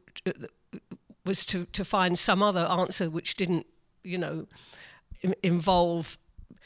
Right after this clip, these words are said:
closing yourself down. And, and, and so yoga was one of those, um,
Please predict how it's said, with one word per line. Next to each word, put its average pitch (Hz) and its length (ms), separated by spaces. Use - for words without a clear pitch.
closing 190 460
yourself 175 520
down. 170 440
And, 165 320
and, 170 240
and 202 160
so 202 300
yoga 226 400
was 190 240
one 196 160
of 185 80
those, 180 440
um, 170 520